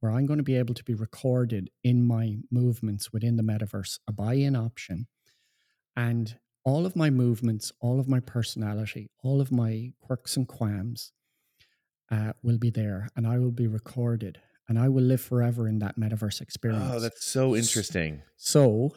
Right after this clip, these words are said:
Speaker 1: imagine for a moment where a hundred years from now, those works of yours are on the wall in the, in, in one of my metaverse buildings, and then somebody walks in,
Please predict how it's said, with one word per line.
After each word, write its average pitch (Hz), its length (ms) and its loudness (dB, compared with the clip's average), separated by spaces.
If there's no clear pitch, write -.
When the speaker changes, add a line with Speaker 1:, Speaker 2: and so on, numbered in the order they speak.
Speaker 1:
imagine 143 380 2
for 196 160 -2
a 180 40 4
moment 131 540 4
where 113 260 0
a 113 60 -2
hundred 151 400 0
years 135 260 2
from 120 200 0
now, 110 320 0
those 123 280 -2
works 127 360 -4
of 113 100 0
yours 113 320 0
are 110 140 -2
on 135 220 2
the 131 60 2
wall 113 540 0
in 117 200 4
the, 113 280 0
in, 120 260 2
in 123 140 4
one 120 140 4
of 117 60 4
my 117 100 4
metaverse 117 520 0
buildings, 117 600 -4
and 123 180 4
then 123 260 4
somebody 147 420 2
walks 123 400 2
in, 117 280 2